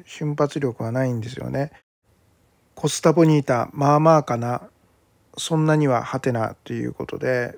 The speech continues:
まあ、コスタボニータは出来は良かったんですが、ちょっとやっぱそんなには大物感がないんで、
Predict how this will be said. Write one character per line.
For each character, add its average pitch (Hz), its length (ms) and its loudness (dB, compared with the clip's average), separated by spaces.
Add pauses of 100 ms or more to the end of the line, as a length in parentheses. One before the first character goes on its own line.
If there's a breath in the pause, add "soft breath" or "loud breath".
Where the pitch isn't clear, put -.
(140)
ま 147 120 -6
あ、 - 40 -10
コ - 160 -20
ス - 80 -14
タ 220 100 0
ボ 220 80 2
ニ 233 120 2
ー 226 40 -2
タ 185 80 4
は 131 80 4
出 135 140 2
来 143 120 -8
は 190 100 2
良 208 100 2
か 185 120 4
っ 147 80 0
た 131 120 -2
ん 120 100 -4
で 113 100 -4
す 117 140 -10
が、 123 320 -2 (520 soft breath)
ち - 100 -14
ょ - 20 -14
っ - 20 -14
と - 60 -6
や 196 80 2
っ - 20 2
ぱ 185 140 0
そ - 320 -8
ん 196 80 0
な 214 80 2
に 185 100 2
は 135 60 4
大 151 220 4
物 208 240 2
感 151 240 2
が 127 80 2
な 123 160 0
い 117 100 -4
ん 110 100 -6
で、 113 220 -6